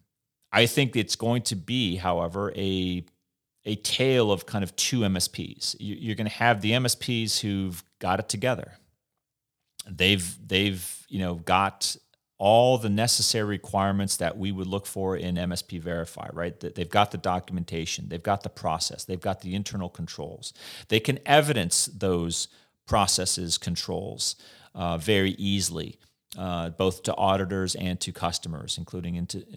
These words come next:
to insurance companies. Um, you know, th-, they have the ability to scale their M S P practice. They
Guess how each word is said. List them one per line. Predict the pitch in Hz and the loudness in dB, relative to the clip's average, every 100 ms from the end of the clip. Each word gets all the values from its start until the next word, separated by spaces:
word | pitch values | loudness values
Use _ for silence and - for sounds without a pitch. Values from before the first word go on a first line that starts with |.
| - | -14
to | - 95 | -4 -2
insurance | 98 139 139 - | 0 0 0 -4
companies. | - 76 - 95 - - _ _ _ - - | -6 -8 -10 -12 -12 -14 _ _ _ -16 -12
Um, | 85 85 82 85 82 85 85 _ _ _ _ _ _ - - _ _ _ _ | -6 -4 -2 -4 -4 -6 -10 _ _ _ _ _ _ -20 -20 _ _ _ _
you | - 95 | -8 -6
know, | 92 - _ _ _ _ _ | -6 -10 _ _ _ _ _
th-, | 101 98 | -10 -8
they | - 113 113 | 0 4 4
have | - 113 120 131 117 | 4 4 6 4 2
the | 131 | 0
ability | 120 92 110 110 104 110 107 - _ _ - | 0 2 2 2 0 -2 -4 -8 _ _ -6
to | - 98 | -4 0
scale | - - - 107 110 110 | 2 2 2 2 4 2
their | 98 98 | 2 0
M | 98 98 | 0 -2
S | - | -2
P | - 104 | -6 -8
practice. | - 82 85 - 90 - - | -6 -6 -6 -8 -4 -2 -4
They | 107 95 95 90 | -4 -2 0 0